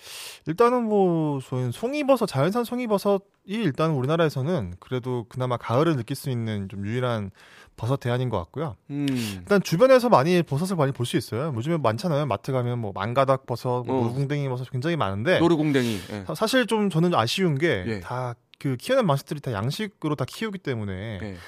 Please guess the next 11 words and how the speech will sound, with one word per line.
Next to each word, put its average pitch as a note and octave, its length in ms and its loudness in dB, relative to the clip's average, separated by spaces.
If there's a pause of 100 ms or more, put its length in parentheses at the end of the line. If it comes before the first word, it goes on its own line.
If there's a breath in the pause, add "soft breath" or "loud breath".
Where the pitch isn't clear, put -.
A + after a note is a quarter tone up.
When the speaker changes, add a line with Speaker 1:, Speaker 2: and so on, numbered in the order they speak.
(220 loud breath)
Speaker 1:
사실 E3 280 -2
그 D#3+ 160 2
버섯 A3+ 300 0
각각의 B3 520 0
맛아-, E3+ 500 2
그 D3 340 -4 (340)
차이가 A#3 340 -2
되게 E3+ 220 -2
많이 A#2+ 160 2
나진 D3+ 180 -2
않거든요. F2 400 -10